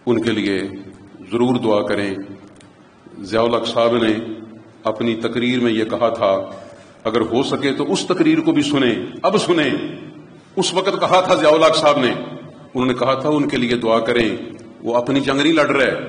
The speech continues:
आपकी जंग लड़ रहे हैं, पाकिस्तान की जंग लड़ रहे हैं। और उन्होंने साथ कहा था कि अल्लाह ना करे अगर उन्हें शिकस्त हो गई तो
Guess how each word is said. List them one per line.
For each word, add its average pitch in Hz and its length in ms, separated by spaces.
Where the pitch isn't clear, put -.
आपकी 156 320
जंग 156 180
लड़ 147 140
रहे 147 160
हैं, 143 100
पाकिस्तान 156 460
की 165 100
जंग 151 180
लड़ 147 140
रहे 143 160
हैं। - 480
और 131 120
उन्होंने 156 200
साथ 165 300
कहा 170 220
था 170 180
कि 170 100
अल्लाह 170 240
ना 202 140
करे 196 200
अगर 202 160
उन्हें 196 160
शिकस्त 233 340
हो 208 140
गई 185 180
तो 139 80